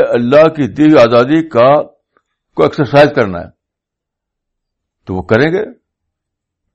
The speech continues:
تو اللہ کی دی ہوئی آزادی کو جو لوگ ایکسرسائز کر رہے ہیں، اس میں آپ یہ کہیں گے یہ دشمن ہے، یہ دوست ہے، اور دعائیں کریں، تو وہ دعا کبھی قبول نہیں ہوگی، کبھی بھی نہیں قبول ہوگی۔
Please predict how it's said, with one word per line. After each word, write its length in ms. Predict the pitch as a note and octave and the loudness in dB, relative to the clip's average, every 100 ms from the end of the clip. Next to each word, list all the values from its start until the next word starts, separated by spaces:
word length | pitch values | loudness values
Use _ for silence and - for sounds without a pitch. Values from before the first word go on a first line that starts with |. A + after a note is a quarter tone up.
| _ _ _ _ _ _ _ _ _ _ _ _ _ - | _ _ _ _ _ _ _ _ _ _ _ _ _ -20
تو 160 | - | -10
اللہ 240 | A#2+ B2 E3 | -4 2 2
کی 260 | E3+ C#3+ | 2 -4
دی 100 | B2+ | 2
ہوئی 440 | D#3 E3 C#3 C3+ B2+ | 2 2 0 -6 -2
آزادی 500 | A#2 A#2 A#2+ D#3 D#3 | 0 0 0 -2 -6
کو 60 | |
جو 240 | B2+ C3 C3 | -6 -4 -4
لوگ 60 | |
ایکسرسائز 440 | B2+ A#2 G2 G#2 C#3+ | -6 -8 -4 -2 0
کر 100 | D#3 | -2
رہے 120 | A#2+ G2+ | -2 -4
ہیں، 80 | A2 _ _ _ | -8 _ _ _
اس 160 | B2 G#2+ | -10 -2
میں 140 | E3 | 2
آپ 180 | D#3+ E3 | 2 2
یہ 60 | |
کہیں 240 | D#3 C#3+ C#3+ | 0 0 0
گے 40 | |
یہ 60 | C#3+ | -2
دشمن 360 | B2 A2 C3+ | -4 -6 -4
ہے، 280 | C3 C3 D#2+ | -4 -4 -8
یہ 60 | G2+ | -12
دوست 360 | G2+ B2 C3 | -6 -6 -6
ہے، 60 | A#2+ | -10
اور 400 | - _ _ - | -12 _ _ -8
دعائیں 300 | G2 G#2 C#3 | -2 0 0
کریں، 160 | A#2 B2 | -2 -6
تو 120 | A#2+ | -8
وہ 100 | B2 | -8
دعا 180 | A2+ B2 | -4 -4
کبھی 200 | B2+ B2 | -6 -8
قبول 260 | A2+ C3 | -10 -10
نہیں 100 | D3+ | -8
ہوگی، 200 | D#3+ E2+ - _ _ _ _ _ _ _ | -12 -14 -18 _ _ _ _ _ _ _
کبھی 220 | E3 F#3 | -4 -2
بھی 120 | G3+ F3+ | 0 -2
نہیں 120 | D3+ | -2
قبول 240 | A2+ F2 | -4 -8
ہوگی۔ 220 | E2 - | -10 -14